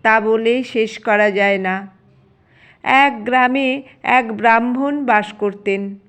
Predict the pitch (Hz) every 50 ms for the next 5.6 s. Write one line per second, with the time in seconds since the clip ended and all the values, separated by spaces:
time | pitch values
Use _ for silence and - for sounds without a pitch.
0 | _ _ _ _ _ _ _ _ _ _ _ _ 226 214 262 269 294 294 294 285
1 | 302 320 330 302 302 277 269 269 269 277 320 349 339 269 254 233 214 196 196 185
2 | 185 190 185 - _ _ _ _ _ _ _ _ _ _ _ 226 220 220 277 277
3 | 269 302 320 277 277 320 330 302 294 269 277 285 285 - - - - - 202 226
4 | 240 240 247 254 262 262 269 285 294 294 277 269 226 240 247 247 269 285 302 254
5 | 226 220 262 240 226 233 - - - - 208 190